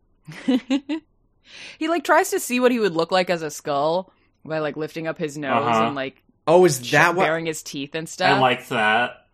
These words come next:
Speaker 3: I
Speaker 2: I
Speaker 3: was
Speaker 2: thought it
Speaker 3: trying to
Speaker 2: was
Speaker 3: figure
Speaker 1: Kinda funny.
Speaker 3: out why he was doing this.
Speaker 1: This is very, I feel like this is something that other actors may not have done in this movie. Like,
Speaker 2: Yeah,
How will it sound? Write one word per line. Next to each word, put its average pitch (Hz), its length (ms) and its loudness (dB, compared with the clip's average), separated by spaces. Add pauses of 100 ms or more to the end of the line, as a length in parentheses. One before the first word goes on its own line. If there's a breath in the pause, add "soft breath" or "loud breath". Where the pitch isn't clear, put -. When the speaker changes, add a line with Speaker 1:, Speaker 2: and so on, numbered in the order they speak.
Speaker 3:
I 143 120 4
Speaker 2:
I - 20 6
Speaker 3:
was 190 140 6
Speaker 2:
thought 226 100 0
it - 20 -2
Speaker 3:
trying - 180 6
to 135 40 6
Speaker 2:
was - 40 4
Speaker 3:
figure 285 160 4
Speaker 1:
Kinda 240 120 6
funny. - 180 4
Speaker 3:
out 208 40 -4
why 104 280 4
he 107 140 -4
was 95 220 -4
doing 95 360 -4
this. - 500 -10 (340 loud breath)
Speaker 1:
This 302 180 2
is 392 160 4
very, 226 520 4 (100)
I 208 80 2
feel 247 140 0
like 220 280 0
this 190 200 0
is 185 100 -8
something 160 320 -4
that 147 280 -2 (460)
other 160 340 -2
actors 135 480 -4
may 135 160 -8
not 127 240 -4
have 127 140 -12
done 135 320 -6
in 214 140 -6
this 233 180 -8
movie. 247 400 -6
Like, 156 200 0
Speaker 2:
Yeah, 127 340 2